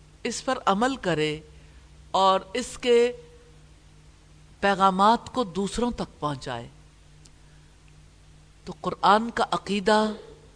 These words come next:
قرآن کا تصور عبادت، قرآن کا تصور اخلاق اور قرآن کے احکامات کا علم حاصل کرنا، اس کو سمجھنا اور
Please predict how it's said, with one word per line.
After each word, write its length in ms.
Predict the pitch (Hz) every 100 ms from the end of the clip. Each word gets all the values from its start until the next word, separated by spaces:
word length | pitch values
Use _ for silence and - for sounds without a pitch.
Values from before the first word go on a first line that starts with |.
| - -
قرآن 460 | 175 - 170 196
کا 140 | - 214
تصور 420 | 202 - 185 185
عبادت، 800 | 196 190 175 190 190 202 - - - - _
قرآن 420 | - - 156 196
کا 120 | 214 240
تصور 400 | 240 220 214 214
اخلاق 720 | 220 220 208 214 214 220 - - - -
اور 120 | - 165
قرآن 500 | 180 165 - 196 254
کے 180 | 254 269 -
احکامات 640 | 202 - 208 196 202 220 220 -
کا 140 | - 208 -
علم 260 | 202 262 254
حاصل 320 | 233 240 240
کرنا، 500 | - 226 214 226 240 233 - - -
اس 140 | - -
کو 100 | 180
سمجھنا 720 | - 208 240 226 240 240 247 - - - _ _ -
اور 240 | 185 185